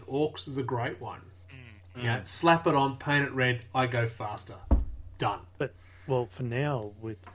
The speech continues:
Speaker 4: orcs, the, um, they leaked one of the rules, which is the ramshackle has actually
Speaker 1: Mm.
Speaker 4: changed.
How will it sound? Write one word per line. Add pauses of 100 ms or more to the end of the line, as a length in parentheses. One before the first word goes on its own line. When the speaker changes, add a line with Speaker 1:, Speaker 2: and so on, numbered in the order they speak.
(280)
Speaker 4:
orcs,
the,
um,
they
leaked
one
of
the
rules,
which
is
the
ramshackle
has
actually
Speaker 1:
Mm.
Speaker 4:
changed.